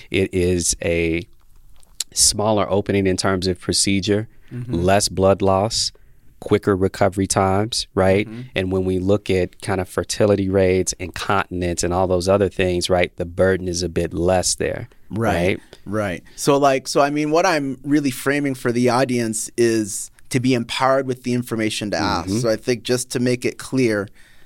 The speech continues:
Speaker 2: each person needs to work with their care team and their clinicians and specialists to find the right plan for them. But I guess what I'm saying, just to be straight up, is if you're not offered robotic,
Speaker 1: Right.
Speaker 2: you need to ask for it and or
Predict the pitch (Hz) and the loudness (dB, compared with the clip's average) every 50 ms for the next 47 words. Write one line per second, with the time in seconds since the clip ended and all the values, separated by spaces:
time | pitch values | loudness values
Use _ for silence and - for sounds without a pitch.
0 | - - - - 143 147 135 - - - 139 139 131 - - 143 131 127 127 123 | -20 -10 0 2 2 2 2 -2 -2 0 0 0 0 -2 -4 -4 -2 -2 -2 -4
1 | 123 - 120 107 117 127 127 127 - 131 123 - 127 117 113 - - 135 123 123 | -4 -4 -4 -2 0 -2 -2 0 -2 -6 -2 0 -2 -2 -2 -2 -2 0 2 2
2 | 123 123 - - 123 120 120 120 117 113 110 110 110 - - - 110 113 117 117 | 2 0 -4 -4 -2 0 0 -2 -2 0 -2 -2 -4 -4 -4 -4 -2 0 0 -2
3 | - - 120 117 113 110 - 107 101 - - 110 110 110 - 135 131 123 127 - | -2 -2 -2 -2 -2 -4 -6 -8 -10 -2 0 0 0 0 0 0 0 0 -2 -10
4 | 98 - - 113 107 113 110 101 101 95 104 101 - - _ - - 107 104 101 | -14 -2 -2 0 0 0 -2 -4 -4 -2 -2 -4 -4 -6 _ -8 -6 -6 -4 -6
5 | 101 - 92 85 76 92 95 98 101 131 175 175 - - - - - - - - | -6 -6 -6 -4 -2 -2 -2 0 -2 -2 -4 -4 -8 -16 -20 -20 -18 -18 -18 -18
6 | - - 101 107 131 120 120 120 - - - - - - - - - - - - | -14 -8 -2 0 2 2 2 0 -2 -4 -8 -20 -20 -20 -20 -20 -20 -20 -20 -20
7 | - _ - - - 127 139 123 135 131 127 123 127 123 127 139 151 147 - 135 | -20 _ -6 -2 -2 -2 2 2 2 0 2 2 0 2 2 0 -2 -2 -2 0
8 | 120 120 117 113 - - 117 117 - - 131 123 127 143 123 120 113 113 107 - | 0 0 -2 -2 -4 -2 -4 -4 -2 0 0 2 2 2 0 -2 -4 -4 -6 -4
9 | - 123 135 143 147 139 117 - - - - 110 110 123 - - 156 156 160 160 | 0 0 0 2 2 -2 -2 -4 -4 -2 2 2 2 2 0 0 2 2 2 2
10 | 147 170 170 170 151 180 175 180 185 208 - - - - - - - - - 80 | 4 4 4 6 6 6 6 6 4 2 -2 -2 -8 -18 -14 -4 -2 0 2 2
11 | 76 - - - _ _ - - - _ - 107 110 131 135 135 139 139 131 - | 0 0 -4 -12 _ _ -20 -20 -16 _ -4 0 2 2 2 4 2 0 0 -2
12 | - - 131 117 - - _ - 127 139 143 147 156 151 - - - - 135 131 | -2 0 0 0 0 -4 _ -2 -2 0 2 2 0 0 -2 -6 -4 0 2 2
13 | 120 113 113 120 117 - - - 120 120 120 127 120 123 117 117 | 4 4 4 4 2 2 0 -4 -2 -2 0 0 0 2 2 0